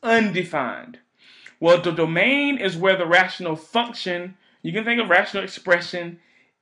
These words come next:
is defined, all right? So since we already know a little bit about where the rational function is undefined, we're gonna use that same kind of technique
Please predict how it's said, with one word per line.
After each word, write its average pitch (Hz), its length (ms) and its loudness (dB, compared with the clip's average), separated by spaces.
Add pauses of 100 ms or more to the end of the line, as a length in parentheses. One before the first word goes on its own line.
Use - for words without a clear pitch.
(140)
is 240 560 6
defined, 135 800 -6 (120)
all 117 140 -12
right? 135 300 0 (1120)
So 175 140 -6
since 254 300 -2
we 320 120 -6
already 262 360 4
know 214 240 2
a 185 60 0
little 202 180 0
bit 190 160 0
about 165 360 2
where 180 160 4
the 175 100 -2
rational 165 400 0
function 151 440 -12
is 131 260 -10
undefined, 220 720 -2 (240)
we're 202 100 -2
gonna 247 180 4
use 220 320 -6
that - 200 2
same 226 500 -4
kind 208 280 -4
of 175 100 -10
technique 185 680 -8